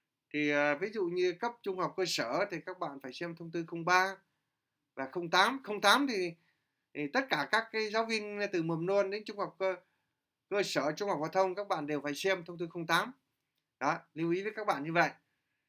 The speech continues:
Còn một cái lưu ý nữa, à, tôi cũng khuyên các bạn khi mà các bạn đã đáp ứng được đủ tiêu chuẩn, à, các bạn được, à, xét thăng hạng hoặc là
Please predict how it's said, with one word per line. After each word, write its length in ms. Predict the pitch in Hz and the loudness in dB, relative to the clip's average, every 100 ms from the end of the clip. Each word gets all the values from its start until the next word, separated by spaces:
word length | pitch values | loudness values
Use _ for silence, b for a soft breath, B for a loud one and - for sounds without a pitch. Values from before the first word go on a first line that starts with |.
| _ _ _ - | _ _ _ -8
Còn 200 | 180 185 | -4 0
một 180 | 190 190 - | -2 -2 -4
cái 120 | 240 | -2
lưu 200 | 240 233 | -2 0
ý 140 | 247 | 2
nữa, 400 | 247 202 214 254 - _ _ _ _ - | 2 4 6 4 -2 _ _ _ _ -6
à, 160 | 151 156 | -4 0
tôi 160 | 226 220 | 0 0
cũng 160 | 208 | -6
khuyên 240 | 247 233 226 | -4 -4 -4
các 160 | 240 | 2
bạn 260 | 220 170 143 - | 4 4 -2 -6
khi 220 | 214 214 | -4 -2
mà 140 | 190 | -4
các 240 | 170 226 208 | -4 -4 0
bạn 300 | 175 151 143 | 0 -2 -2
đã 380 | 139 156 - - | 2 2 2 -6
đáp 340 | 165 208 254 | 2 4 4
ứng 220 | 269 311 | 2 4
được 300 | 294 196 - - | 6 4 2 -4
đủ 320 | 160 156 202 | 2 4 4
tiêu 140 | 247 226 | 0 0
chuẩn, 340 | 185 156 233 277 _ _ _ _ _ _ _ - | 4 4 4 -6 _ _ _ _ _ _ _ -10
à, 140 | 139 202 | -6 -4
các 140 | 208 | 0
bạn 300 | 202 160 160 | 0 2 -2
được, 280 | 160 147 - | 0 -2 -6
à, 120 | 139 | -8
xét 280 | 139 254 262 | -2 -2 0
thăng 220 | 214 202 | -2 4
hạng 300 | 190 156 139 | 2 2 -4
hoặc 200 | 147 135 | -4 -4
là 280 | 139 135 | -6 -6